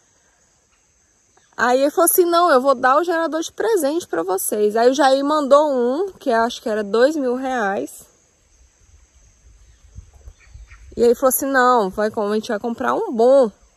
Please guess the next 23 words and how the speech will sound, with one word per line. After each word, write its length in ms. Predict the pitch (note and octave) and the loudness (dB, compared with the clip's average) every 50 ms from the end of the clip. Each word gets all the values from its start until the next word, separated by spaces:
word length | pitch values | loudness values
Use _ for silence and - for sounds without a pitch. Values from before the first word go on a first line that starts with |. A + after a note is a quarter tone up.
| _ _ _ _ _ _ _ _ _ | _ _ _ _ _ _ _ _ _
Do 280 | - - F#3 F#3+ A#3+ D4+ | -20 -14 -6 -4 -2 -2
nada, 500 | E4 D#4+ C#4 A#3+ A3 G#3+ G3+ F3+ F3+ F3 | 0 0 0 2 0 0 0 -2 -4 -6
gente, 280 | F3+ F3+ F3 F3+ - | -6 -8 -10 -10 -6
do 100 | G3 G#3+ | -4 -4
nada 300 | A#3 A#3 A3+ A#3 A#3 A#3+ | -2 0 0 0 0 -2
entre 200 | B3+ B3+ - D#4+ | -4 -4 -4 -4
aspas, 440 | D#4 B3 F#3 E3+ F3 - - - F3+ | -4 -2 -2 -4 -6 -10 -14 -16 -14
né? 180 | F#3+ F#3+ F3+ F#3 | -12 -12 -12 -12
Porque, 380 | - - F3+ - - - F#3+ F#3 | -14 -14 -16 -12 -8 -8 -8 -8
tipo, 460 | - - _ - G3 F#3+ F#3+ G3 - | -10 -12 _ -4 -2 -2 -2 -2 -4
eu, 80 | - - | -2 0
eu 140 | G#3+ A#3 A3+ | 2 2 4
oro 480 | G#3+ A3 A#3 B3 C#4 D#4+ F4 G#4+ G#4+ - | 4 4 4 4 6 4 4 2 -2 -2
pedindo 320 | - E4 C4 - D4 C#4+ D4 | -2 -2 -2 -2 -4 -6 -6
um 60 | D#4 | -6
sinal 420 | D4+ - - E4 D4+ C4+ C4 C4+ | -6 -6 -6 -4 -2 0 0 0
de 120 | C#4 D#4+ E4 | -2 -4 -4
Deus. 260 | E4+ A3 G#3 G#3 G#3+ | -4 -2 -2 -2 -2
No 160 | A#3+ A3+ A3+ | -2 0 2
outro 480 | A3 A#3 C4+ E4+ - - - A#4+ G#4+ D4+ | 4 4 4 4 2 4 4 4 4 4
dia 120 | - C4 | 0 -2
acontece 560 | C4 - B3+ B3+ - B3+ B3+ D4+ - - C#4 | -2 -2 -6 -4 -4 -4 -4 -4 -6 -8 -8
isso, 200 | A#3 A3+ A#3+ A#3 | -8 -8 -8 -8